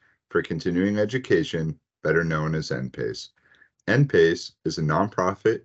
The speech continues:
continuing education organization founded in nineteen eighty by a group of nurse practitioners looking to help advance the profession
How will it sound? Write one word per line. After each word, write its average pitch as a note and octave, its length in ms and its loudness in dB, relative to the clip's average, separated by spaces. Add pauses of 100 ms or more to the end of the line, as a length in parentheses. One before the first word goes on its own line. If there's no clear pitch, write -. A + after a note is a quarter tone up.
continuing G2 500 -2
education G#2+ 580 0
organization G#2 840 0 (460)
founded F#2 360 4
in D#2 160 0
nineteen F2+ 420 -2
eighty F2 220 0
by D2 240 2
a C#2+ 60 2
group D2 240 -6
of C#2+ 160 -8
nurse D#2 240 -4
practitioners F#2 800 -2 (260)
looking D#2+ 260 -2
to D#2 180 2
help D2+ 220 -2
advance D#2 420 -4
the D#2 60 0
profession A#2+ 720 -2